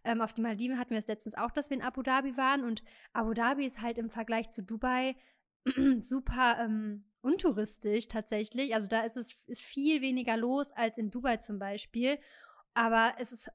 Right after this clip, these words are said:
hat halt trotzdem auch so ein paar Vorteile. Also gerade jetzt momentan ist halt das Wetter da perfekt, ne? Ist fast schon ein bisschen zu kalt. Es ist so, ja, so um die zwanzig bis fünfundzwanzig, also ist eigentlich super, aber halt abends könnte es ein bisschen zu kalt werden. Und es gibt da halt, die Restaurants sind halt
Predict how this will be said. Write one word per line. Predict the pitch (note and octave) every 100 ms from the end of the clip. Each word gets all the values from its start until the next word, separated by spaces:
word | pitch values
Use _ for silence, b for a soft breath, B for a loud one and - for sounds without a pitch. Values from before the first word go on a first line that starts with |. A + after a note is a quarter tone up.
| -
hat | - B3+
halt | B3+ A#3
trotzdem | B3 - B3+
auch | A#3 A3
so | A3+
ein | G#3+
paar | - A3 A3 A3+
Vorteile. | - A#3 A3+ - G#3+ G#3+
Also | G#3 G#3+
gerade | - A3 A3+
jetzt | G#3+ A3
momentan | G#3+ G#3 G#3 - G#3+
ist | G#3+
halt | G3+
das | G3 G3+
Wetter | G3+ G#3
da | G3
perfekt, | - G3 - G3 -
ne? | A#3
Ist | -
fast | C#4+ -
schon | C#4+
ein |
bisschen | A#3 B3+ A3+
zu | A#3
kalt. | - A#3 C4 G4+ A#4 B B B -
Es |
ist | B3+ -
so, | A#3+ A3+ A3+ -
ja, | G3
so | A#3 B3
um | C4
die | B3+
zwanzig | - B3 C4 C4 A#3+ -
bis | - G#3+
fünfundzwanzig, | B3+ B3+ A#3+ A3 - A#3+
also | A3 -
ist | - C#4
eigentlich | B3+ A#3+
super, | C#4 C4+ C#4+
aber | G#3 G#3 G#3+
halt | A3+ -
abends | A3+ C4 B3+
könnte | C#4+ C4
es |
ein | -
bisschen | C#4 C4
zu | C4+
kalt | C4+ C4+ C4
werden. | C4 C4+ C#4+ b b b -
Und | A#3
es | A3
gibt | A#3+ -
da | A3+
halt, | A3+ G#3 -
die | G#3 -
Restaurants | G3 F3+ A3 G3 G3+
sind | A3 F#3+
halt | G#3 G#3